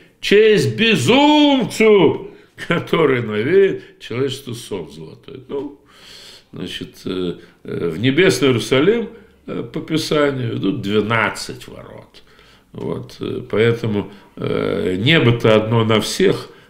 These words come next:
вот, одно на всех. И на чукчи, э, и на,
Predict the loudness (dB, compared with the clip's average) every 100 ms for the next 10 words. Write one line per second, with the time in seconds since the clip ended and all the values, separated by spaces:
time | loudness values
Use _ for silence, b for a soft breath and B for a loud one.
0 | b -10 -8 -4 -4 -4 -8 b b b
1 | _ 0 0 2 4 4 4 0 -6 -8
2 | -8 -8 -10 -20 b b b _ -6 -4
3 | -6 2 4 4 0 0 2 2 B B
4 | B -2 0 2 2 2 2 0 -2 -4
5 | -2 -2 -4